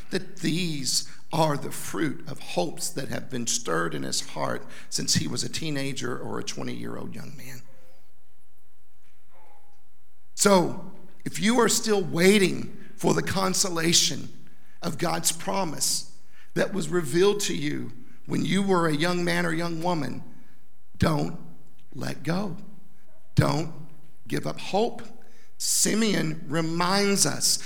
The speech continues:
that although we are into microwaving, God is into marinating. And he takes his time, but he is always faithful. And so Simeon embodies this reality.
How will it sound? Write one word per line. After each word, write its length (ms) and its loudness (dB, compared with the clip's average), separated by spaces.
that 120 0
although 560 6
we 260 0
are 140 4
into 380 0
microwaving, 960 -2
God 360 0
is 240 0
into 520 -2
marinating. 800 -4
And 240 0
he 120 -2
takes 460 4
his 320 2
time, 580 -2
but 140 0
he 180 0
is 220 -2
always 500 -2
faithful. 480 -6
And 100 -4
so 120 2
Simeon 480 8
embodies 760 6
this 220 4
reality. 500 -2